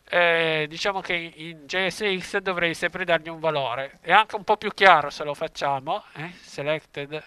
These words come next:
true, eh, con le graffe, mi raccomando, senza le graffe non serve a niente, anzi dovrebbe dare errore perché non è, non è un valore, eh, eh, ci va a cercare il nome di una variabile. Ehm,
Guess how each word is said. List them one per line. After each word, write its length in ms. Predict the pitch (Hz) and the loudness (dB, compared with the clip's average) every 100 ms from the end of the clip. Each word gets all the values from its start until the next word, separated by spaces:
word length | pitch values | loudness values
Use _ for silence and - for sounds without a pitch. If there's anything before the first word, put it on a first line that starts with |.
| _ _ | _ _
true, 340 | 180 175 208 208 _ _ _ _ _ - | -6 -4 -4 -6 _ _ _ _ _ -16
eh, 120 | 160 | -8
con 140 | - | -2
le 80 | 165 | 0
graffe, 600 | 156 180 175 - 175 185 | 8 10 10 6 -2 -2
mi 120 | 165 | -2
raccomando, 480 | 156 - 165 143 131 | -8 -8 -8 -8 -10
senza 300 | 127 143 151 | -18 -14 -8
le 80 | 147 | -6
graffe 280 | 160 170 151 | -2 -4 -6
non 120 | 135 | -16
serve 280 | - 127 139 | -14 -10 -10
a 40 | |
niente, 480 | 139 117 113 - 185 - | -10 -12 -14 -14 -14 -14
anzi 400 | 113 - 113 - _ _ | -16 -16 -18 -20 _ _
dovrebbe 420 | 131 131 139 127 | -12 -6 -6 -6
dare 220 | 131 131 | -6 -8
errore 320 | 127 160 127 | -6 -6 -6
perché 420 | - - - 113 _ - - - - - - - _ - | -10 -18 -14 -16 _ -20 -20 -20 -20 -20 -20 -20 _ -20
non 220 | - 131 135 | -16 -12 -6
è, 380 | 135 131 127 127 - - - - - _ | -4 -4 -6 -8 -10 -10 -18 -20 -20 _
non 180 | - 139 | -16 -8
è 40 | 160 | -6
un 80 | 139 | -4
valore, 720 | 147 151 127 139 175 - - _ _ | -2 0 0 -2 -4 -10 -20 _ _
eh, 160 | - 143 - | -16 -16 -18
eh, 340 | 120 120 110 104 _ | -20 -20 -20 -20 _
ci 80 | - | -12
va 60 | 127 | -12
a 60 | |
cercare 340 | - 123 135 120 | -10 -8 -8 -8
il 40 | |
nome 220 | 127 117 | -16 -18
di 80 | 113 | -20
una 140 | 117 | -14
variabile. 580 | 131 147 113 90 - - _ _ _ _ - - - - - - - - - - | -8 -8 -8 -10 -14 -20 _ _ _ _ -20 -20 -20 -20 -20 -20 -20 -20 -20 -4
Ehm, 1600 | 156 165 165 160 160 156 156 151 147 143 139 139 135 131 131 | 0 2 4 4 2 2 0 -2 -4 -6 -10 -18 -18 -18 -20